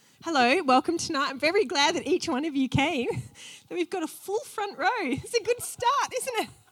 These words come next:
Um, yes, welcome tonight. My name is Rachel, if you haven't met me. Yep, all met me. Um, tonight we have <laughs> a panel on the body. So we're in this series at the moment called Human, so talking about mind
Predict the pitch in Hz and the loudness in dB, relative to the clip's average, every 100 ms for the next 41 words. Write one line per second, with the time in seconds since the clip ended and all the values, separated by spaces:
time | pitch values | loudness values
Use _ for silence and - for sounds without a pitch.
0 | _ _ _ - - - - - 277 269 | _ _ _ -18 -16 -16 -18 -18 -18 -18
1 | 262 - 302 294 294 285 254 311 - 262 | -18 -6 -2 -2 -4 -10 -6 -6 -4 -4
2 | 339 415 349 294 269 330 233 226 208 208 | -4 -6 -8 -6 -6 -6 -10 -10 -10 -12
3 | 190 - 190 185 180 185 180 _ _ _ | -14 -14 -18 -16 -16 -16 -18 _ _ _
4 | 196 - 196 220 339 _ _ _ _ _ | -12 -12 -12 -12 -14 _ _ _ _ _
5 | _ _ _ - 240 - - 208 196 - | _ _ _ -18 -18 -18 -18 -14 -12 -10
6 | 202 247 - - - - 285 285 269 277 | -8 -8 -10 -20 -20 -4 0 0 0 -6
7 | 269 - - _ - 349 381 392 - 370 | -10 -16 -20 _ -2 2 2 2 0 0
8 | - 254 339 - - - - - - 370 | 0 0 -2 -4 -10 -20 -20 -20 -6 -4
9 | 403 - 403 466 330 226 247 466 - - | -4 -4 2 2 2 0 0 -2 -6 -18
10 | - - 220 220 220 196 254 269 262 233 | -20 -4 -2 0 -2 2 4 4 4 2
11 | 240 - 220 208 226 233 - 262 320 - | 0 0 -2 -2 0 -2 -4 -6 -6 -4
12 | 254 240 226 214 220 202 - 214 190 - | -4 -2 -4 -6 -6 -8 -4 -4 -4 -4
13 | 247 196 160 175 190 208 202 180 185 185 | -4 -4 -8 -10 -8 -6 -6 -6 -8 -8
14 | 185 185 185 190 | -8 -8 -10 -10